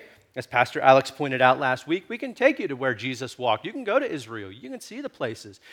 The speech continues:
You can read the accounts of friends, family, and those who didn't like Jesus, that he actually existed. And we know that he is Savior and Lord because of what he has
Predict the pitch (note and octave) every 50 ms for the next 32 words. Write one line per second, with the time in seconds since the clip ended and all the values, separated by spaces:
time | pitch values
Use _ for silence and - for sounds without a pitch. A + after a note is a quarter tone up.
0 | - _ - A#3+ - - C#4+ A3 D#3+ D#3+ A#3 D4 D#4+ F#3+ - F#3+ G3 E3 C#3 -
1 | - - E3 D#3 C#3+ B2+ A2 - - - - - _ _ _ _ _ _ _ _
2 | - E3+ E3 - - - - - F#3+ G3+ A#3 B3 B3 A#3+ A3 - - - - -
3 | G3+ G3 G#3+ A#3+ B3 A#3+ B3+ C4+ C#4 C4 - F#3+ F#3 F#3 F#3+ A3+ D4 D4 - C#4
4 | B3+ G#3 D#4 D#4+ - C#4+ C#4 D4 D#4+ D#4+ A3 E3+ - F3+ F#3 D3 A#2+ C3 B2 -
5 | - E3+ C#3 F3+ G#3+ G#3 D#3+ D3+ D#3+ - - - F#3+ G3+ G#3 F#3 D#3+ A3 C4 C4
6 | - - - D3 A2 G2 - _ _ _ _ _ _ _ _ - C#3+ D3 E3+ F3
7 | D#3+ D#3 D3+ E3+ F#3+ - G3 D3+ C3 E3+ F3+ F#3 F3 - - - D3 D3 D3+ D3
8 | F3+ F#3 F3 D3+ B2+ B2 C#3 D3 D3 F3+ - - C#3+ C#3 B2 D#3+ D#3 B2 B2+ B2+
9 | A#2+ A2 C3 C3+ C#3 B2+ C3 B2 B2 C3 C#3 -